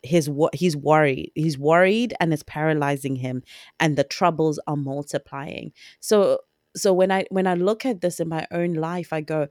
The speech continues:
"When I wake up in the morning, what is my first thought process?"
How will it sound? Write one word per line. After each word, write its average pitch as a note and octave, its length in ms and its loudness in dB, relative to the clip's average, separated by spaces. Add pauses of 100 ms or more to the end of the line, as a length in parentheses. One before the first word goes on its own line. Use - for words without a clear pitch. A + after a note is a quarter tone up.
(280)
"When F#3 140 2
I F3 80 2
wake F#3+ 300 4
up A#3 140 -4
in F#3 140 -2
the E3 80 -2
morning, E3 480 -4
what F3+ 140 0
is G#3 100 -4
my A3+ 160 -2
first F3+ 420 -6
thought D#3+ 260 -8
process?" - 720 -14